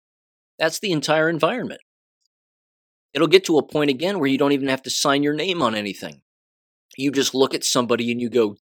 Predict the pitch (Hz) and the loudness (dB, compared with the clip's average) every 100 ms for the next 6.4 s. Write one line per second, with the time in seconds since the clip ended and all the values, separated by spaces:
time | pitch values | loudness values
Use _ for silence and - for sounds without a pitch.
0 | _ 151 139 135 139 131 123 _ _ _ | _ 2 6 8 8 6 0 _ _ _
1 | 135 139 147 143 170 180 143 107 82 - | 0 2 2 2 4 2 0 -2 -2 -6
2 | _ _ 135 131 196 180 - - _ _ | _ _ -4 0 0 0 -2 -16 _ _
3 | _ _ _ _ _ _ _ _ _ _ | _ _ _ _ _ _ _ _ _ _
4 | _ _ 131 139 156 160 147 131 147 - | _ _ 0 4 4 4 0 2 0 0
5 | 143 135 127 131 110 101 127 156 147 135 | 0 0 2 0 0 -2 2 6 6 2
6 | 170 135 - - | -2 -6 -10 -16